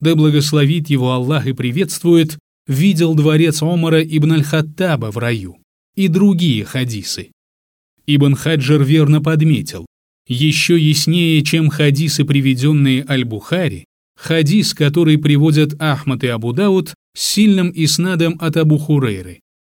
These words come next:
и в котором пророк, мир ему и благословение Аллаха, сказал:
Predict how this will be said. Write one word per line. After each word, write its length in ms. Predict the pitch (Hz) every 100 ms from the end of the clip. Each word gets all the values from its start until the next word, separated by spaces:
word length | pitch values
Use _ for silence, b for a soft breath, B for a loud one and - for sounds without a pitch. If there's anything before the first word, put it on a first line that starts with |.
| _ _
и 120 | 156 143
в 100 | 147
котором 480 | 147 147 156 139
пророк, 640 | 135 131 120 156 156 - _ _
мир 320 | 143 151 156
ему 380 | 139 143 143 139
и 140 | 151 143
благословение 880 | 143 139 139 143 139 127 113 110
Аллаха, 640 | 110 110 113 92 87 85 _ _ -
сказал: 680 | - 165 156 120 95 92